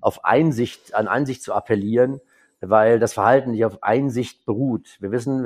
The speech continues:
dass das Unbewusste, äh, welche Rolle Gefühle spielen.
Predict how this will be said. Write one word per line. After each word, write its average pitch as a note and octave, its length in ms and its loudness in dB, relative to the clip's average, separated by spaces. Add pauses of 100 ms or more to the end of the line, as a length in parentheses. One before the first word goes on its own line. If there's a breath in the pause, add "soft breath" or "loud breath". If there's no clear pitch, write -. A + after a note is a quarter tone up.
(140)
dass A2+ 140 -6
das G#2+ 180 -4
Unbewusste, C3 800 -2 (440 loud breath)
äh, A2+ 160 4 (200)
welche A2+ 240 0
Rolle B2 220 4
Gefühle C3 400 -4
spielen. A2 500 -6